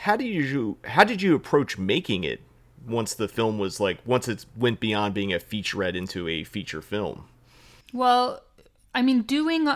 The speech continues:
Speaker 2: doing bonus features for Severin prepares you a lot for having to do remote shoots and stuff anyways. Like, we don't have the money to be flying around the world with, like, our cameraman to film people consistently. So we have all kinds of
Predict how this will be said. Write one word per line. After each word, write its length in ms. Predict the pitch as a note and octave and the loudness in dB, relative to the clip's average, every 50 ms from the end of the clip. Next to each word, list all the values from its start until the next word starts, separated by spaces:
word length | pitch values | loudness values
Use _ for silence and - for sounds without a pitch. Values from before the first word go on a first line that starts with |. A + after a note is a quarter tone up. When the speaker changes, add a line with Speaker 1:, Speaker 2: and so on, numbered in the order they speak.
| - - - A3+ | -2 -6 -8 -6
Speaker 2:
doing 240 | C#4 C#4+ E4 E4+ D#4 | -4 -2 -2 -2 0
bonus 320 | C4 A#3+ B3 B3+ B3+ - | 0 0 0 -2 -2 -4
features 420 | - - B3+ B3 - - C4 A#3 | -4 -6 -6 -6 -6 -6 -8 -8
for 160 | - - B3+ A#3+ | -6 -6 -6 -6
Severin 440 | - - A#3 A3+ G#3+ A3 A3 G#3+ | -4 -2 -2 -2 -2 -2 -2 -4
prepares 580 | G#3+ - A3 - - - G#3 G3+ G#3 G#3+ G#3+ - | -4 -6 -10 -14 -10 -6 -4 -4 -4 -4 -6 -6
you 160 | A3+ A3 G#3 | -6 -6 -6
a 40 | G3+ | -6
lot 440 | F#3+ F#3+ F#3 F#3 F#3 F#3 - - - - | -6 -4 -2 0 0 0 0 -4 -8 -18
for 680 | - - - - - G3 F#3+ F#3 F#3 F#3 F3+ F#3 F#3 - | -20 -20 -14 -10 -6 -4 -4 -4 -4 -4 -4 -6 -8 -6
having 260 | - F#3 F3+ F#3 F#3+ F3+ | -6 -6 -4 -4 -6 -10
to 100 | - F#3+ | -10 -10
do 120 | F3+ G3+ | -10 -10
remote 460 | G3 G3 F#3 F#3 F#3 F3+ F#3 - - - | -8 -8 -6 -6 -4 -4 -6 -6 -8 -12
shoots 440 | - - - A3+ B3+ C#4 - - | -10 -10 -8 -8 -10 -10 -10 -8
and 140 | - B3 A#3+ | -6 -4 -4
stuff 300 | - - B3 A#3+ A3+ - - | -4 -4 -6 -6 -6 -8 -6
anyways. 560 | A3 G#3 A3+ A#3 A#3+ A#3+ B3 C4+ C4+ B3+ - | -6 -6 -4 -4 -4 -4 -4 -4 -4 -4 -4
Like, 220 | G#3+ G3 F#3+ - | -4 -4 -4 -4
we 140 | G#3 G#3+ G#3+ | -6 -4 -2
don't 180 | G#3+ G#3 G#3 G3+ | -2 -2 -4 -2
have 260 | G3 G3+ G3+ F#3 - | -2 -2 -2 -2 -4
the 80 | A3 | -6
money 320 | G3 F#3+ F#3+ F#3+ F#3+ F#3+ F#3+ | -4 -4 -2 -2 -4 -4 -8
to 140 | F3+ - F#3 | -8 -10 -10
be 160 | F#3 G3+ F#3+ | -8 -8 -8
flying 420 | - - A3 G3+ G3 G3 G3 F#3+ | -8 -6 -4 -2 -2 -2 -2 -4
around 240 | F#3+ F#3 F#3 F#3 F#3+ | -4 -4 -4 -4 -6
the 80 | F#3+ F3+ | -6 -6
world 400 | F3 F3 F3 F3 F3+ F3+ F3+ - - - - - - - - - - - - - | -6 -4 -4 -4 -4 -6 -8 -10 -18 -20 -20 -20 -20 -20 -20 -20 -20 -20 -10 -6
with, 180 | - G#3+ G#3 A#3+ | -4 -4 -2 -2
like, 180 | G3+ G3+ G3+ - | -4 -6 -4 -2
our 120 | - F#3+ | -2 -2
cameraman 840 | F#3 - - - G3 G3+ G3 F#3 F3+ F3 F3 F3 E3+ E3+ E3+ E3 E3 - - | -2 -2 -4 -4 -2 -2 -2 -2 -4 -4 -4 -4 -4 -4 -6 -8 -10 -12 -10
to 280 | - G#3+ G#3 F#3 G3 - | -8 -6 -6 -8 -8 -12
film 520 | - - - A3 G#3+ G#3 G#3 G3+ G3 G#3 - - - | -8 -4 -2 0 0 2 2 0 -2 -2 -6 -10 -10
people 360 | - G3+ G3 F#3+ - F3+ F#3+ | -8 -8 -8 -6 -8 -10 -8
consistently. 760 | - - G3+ F#3 - - F#3 - - G3 F#3+ - G3+ G3+ F#3 | -8 -8 -8 -8 -6 -6 -8 -8 -8 -8 -8 -8 -8 -8 -6
So 180 | - - G3+ | -6 -6 -6
we 160 | F#3+ G3+ G#3 | -6 -6 -8
have 340 | G3 - - A3 A3 A3 G#3+ - | -6 -4 0 0 0 0 0 -2
all 140 | A3 G#3 G3+ | -2 -2 -2
kinds 400 | - - - G#3 G3+ G3+ F#3+ F#3+ | -4 -6 -6 -4 -4 -4 -4 -4
of 260 | F#3+ F#3+ F#3 - - | -6 -6 -6 -8 -12